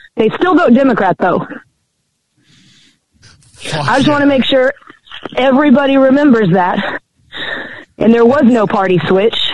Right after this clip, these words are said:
Speaker 1: Make sure to stamp that lie out as soon as it starts to eke out of a liberal's mouth. Be like,
Speaker 2: Fuck
Speaker 1: "Nope.
Speaker 2: yeah.
Speaker 1: There wasn't a party switch." Okay, name 'em.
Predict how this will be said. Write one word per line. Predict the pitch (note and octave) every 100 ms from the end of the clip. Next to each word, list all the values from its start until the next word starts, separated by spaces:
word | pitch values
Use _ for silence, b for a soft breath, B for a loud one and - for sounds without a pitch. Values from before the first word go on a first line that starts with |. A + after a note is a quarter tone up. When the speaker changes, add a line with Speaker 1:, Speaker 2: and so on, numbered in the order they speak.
| B B B -
Speaker 1:
Make | G#3+ A#3+
sure | - C4 B3+
to | A#3+ F3+ - - -
stamp | B3+ D4 A#3+ - B B
that | F3 B3 D#4+
lie | G#3+ G#3+ G3 F#3+
out | G3 F#3 G3
as | G3 -
soon | D4 C#4
as | C4 A3
it | B3+
starts | B3 B3 -
to | G#3+ -
eke | B3 C4
out | B3+ A#3+
of | A3+
a | G3
liberal's | G#3 A3+ G#3+ F#3+
mouth. | G3 G3+ F3 - - B B B B -
Be |
like, | G#3+ G3+
Speaker 2:
Fuck | G#3+
Speaker 1:
"Nope. | D4 A3
Speaker 2:
yeah. | G#3 F#3+ - _ _ _ _ _ _ _ _ -
Speaker 1:
There | G#3+
wasn't | A#3+ C4+ B3+
a | A3+
party | B3 A3+
switch." | G#3 F3+ -
Okay, | D4 C#4 B3 B B
name | - A#3+ A#3+
'em. | D#3+